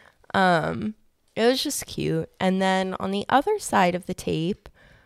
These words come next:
are, you know, some original songs. Baby Joey went through some heartbreak, you guys. I, I don't know who hurt her, but I will hurt them right now. Like, <laughs>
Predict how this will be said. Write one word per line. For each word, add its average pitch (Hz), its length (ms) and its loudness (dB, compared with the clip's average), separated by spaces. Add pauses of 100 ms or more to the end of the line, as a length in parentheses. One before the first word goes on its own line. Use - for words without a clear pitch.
(260)
are, 170 600 6
you 190 160 2
know, 160 340 0
some 175 280 -2
original 170 520 2
songs. 208 800 0 (1120)
Baby 156 300 0
Joey 147 360 0
went 147 180 -4
through 165 140 -8
some - 200 -12
heartbreak, - 640 -8
you 190 60 -8
guys. 190 680 -8 (180)
I, 165 460 0 (680)
I 165 140 8
don't 190 120 8
know 175 120 6
who 190 320 2
hurt 185 240 2
her, 220 420 0
but - 160 0
I 170 100 4
will 156 160 0
hurt 165 260 -6
them 160 220 -2
right 92 200 -4
now. - 420 -4 (100)
Like, - 640 -2 (280)
<laughs> 233 80 2